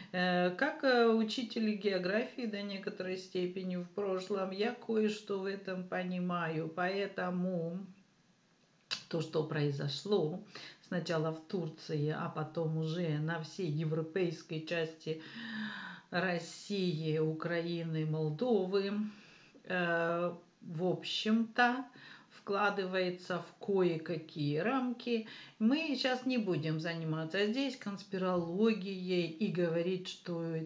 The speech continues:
такого не может быть, потому что такого не может быть никогда. Тому примером, э, у нас является процесс двадцать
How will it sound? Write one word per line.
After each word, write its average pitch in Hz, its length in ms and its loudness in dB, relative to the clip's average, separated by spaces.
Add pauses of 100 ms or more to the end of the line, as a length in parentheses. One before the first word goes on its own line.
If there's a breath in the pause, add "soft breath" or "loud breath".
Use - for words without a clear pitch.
(100)
такого 165 480 0
не 156 180 2
может 147 400 0
быть, 320 340 -2
потому 156 380 -4
что 147 240 -6
такого 233 680 0
не 190 240 0
может 185 520 6
быть 160 320 -4
никогда. 160 1700 2 (880 loud breath)
Тому 277 520 2
примером, 233 920 2
э, 214 220 2
у - 20 -2
нас 202 340 -6
является 180 960 2 (1600 loud breath)
процесс 214 680 0
двадцать 165 640 -2